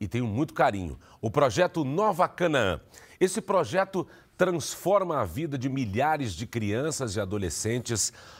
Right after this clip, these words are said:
do sertão baiano já há vinte e dois anos, oferecendo comida,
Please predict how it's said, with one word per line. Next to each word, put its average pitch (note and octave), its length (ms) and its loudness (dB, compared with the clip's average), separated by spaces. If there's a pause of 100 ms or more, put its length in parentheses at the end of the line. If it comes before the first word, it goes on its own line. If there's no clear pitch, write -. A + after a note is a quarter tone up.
(100)
do F3+ 160 2
sertão D3+ 560 0
baiano G#2+ 580 0 (200)
já F3 260 2
há C#3 60 0
vinte F3 340 -6
e F3 40 -6
dois C3+ 340 0
anos, C#3 360 -2 (320)
oferecendo E3 640 0
comida, C3 640 0